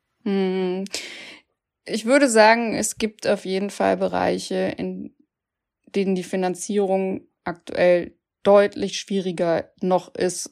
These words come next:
als im K-I-Bereich. Insgesamt ist das Volumen von Investments in Startups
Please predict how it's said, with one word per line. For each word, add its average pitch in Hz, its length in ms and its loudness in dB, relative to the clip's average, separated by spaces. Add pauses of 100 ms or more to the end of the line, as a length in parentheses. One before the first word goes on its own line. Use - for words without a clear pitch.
als 180 320 2
im 170 460 -6 (180)
K-I-Bereich. 220 800 0 (760)
Insgesamt 214 800 2
ist - 280 -6
das 196 360 0
Volumen 233 480 2
von 196 240 -2
Investments 214 800 0
in 185 180 -8
Startups 190 720 -4